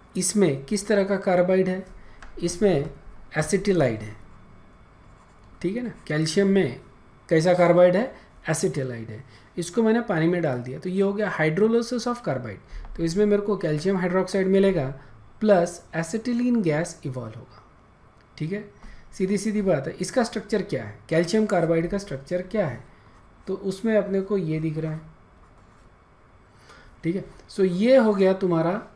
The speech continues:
calcium carbide का structure। अब मैं इसको पानी में डाल रहा हूँ तो what I am doing basically is adding hydrogen, that is your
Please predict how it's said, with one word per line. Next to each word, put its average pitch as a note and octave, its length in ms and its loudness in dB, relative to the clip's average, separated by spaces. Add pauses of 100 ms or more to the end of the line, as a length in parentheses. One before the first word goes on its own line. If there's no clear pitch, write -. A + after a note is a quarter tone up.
(440)
calcium E3 460 0
carbide C3 460 -6
का F3 100 -8
structure। - 440 -16 (180)
अब C#3+ 120 -8
मैं E3 100 2
इसको F3 200 -2
पानी E3 280 2
में F#3+ 140 4
डाल E3+ 180 2
रहा E3+ 160 0
हूँ D3 140 -6
तो F3+ 100 -8
what D#3 220 -2
I F3+ 80 4
am F3 120 2
doing E3 300 2
basically D3+ 540 -6
is D3+ 160 -4
adding C#3 260 -6
hydrogen, B2 540 -10
that C#3 160 -2
is D#3 160 -2
your D3+ 160 0